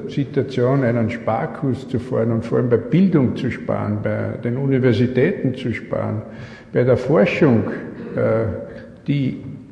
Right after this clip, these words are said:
Innovationsdynamik, die doch in den letzten Jahren bis zu einem gewissen Grad einen Aufholprozess,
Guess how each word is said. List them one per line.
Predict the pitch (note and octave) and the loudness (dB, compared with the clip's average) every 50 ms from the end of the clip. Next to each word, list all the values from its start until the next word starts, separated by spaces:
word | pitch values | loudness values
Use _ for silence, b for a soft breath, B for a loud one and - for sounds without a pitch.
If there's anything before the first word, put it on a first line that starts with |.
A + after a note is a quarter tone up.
| - - | -12 -4
Innovationsdynamik, | - D#3 D3+ C#3+ C3 B2 B2+ B2 - - - C3+ C#3+ F#3 A3 G#3 - - - - D3 C3 B2 A#2+ B2 B2+ B2+ B2+ A#2+ B2+ B2+ - | 0 2 4 4 6 6 6 6 6 4 4 4 4 6 6 4 2 0 0 2 4 4 4 4 4 4 6 4 4 4 2 0
die | C#3 B2+ | 0 0
doch | A#2+ C#3+ D#3+ C#3+ - - - - | 2 2 2 2 0 -2 -4 -2
in | C#3 B2+ B2 | -2 0 2
den | B2+ A#2+ A#2 | 0 2 2
letzten | A#2+ B2+ C#3+ C#3 - - - - B2 | 2 2 2 0 -4 -6 -4 -2 0
Jahren | A#2+ A2+ A2+ A#2 C3+ C#3+ C#3 B2 B2+ | 2 2 2 2 2 2 2 2 0
bis | A#2 - - | 0 -2 0
zu | - C#3 | 0 2
einem | B2+ B2 B2 A#2+ B2 | 4 4 4 4 6
gewissen | B2 A#2+ B2 E3 E3+ - - - - C3+ A#2 | 4 4 6 4 2 2 0 0 0 0 2
Grad | A#2 A2+ A2+ A2+ A#2 A2+ B2 | 4 4 4 4 2 2 2
einen | A#2+ A2+ A2 A#2 | 0 0 2 2
Aufholprozess, | A#2 A#2+ D#3 F#3 - - - C3+ C3 B2+ A#2+ - - A2+ G#2+ G2+ - - A2 G#2 A2 - - | 4 4 4 4 4 2 2 4 4 4 2 2 0 0 0 0 0 0 0 0 0 -2 -6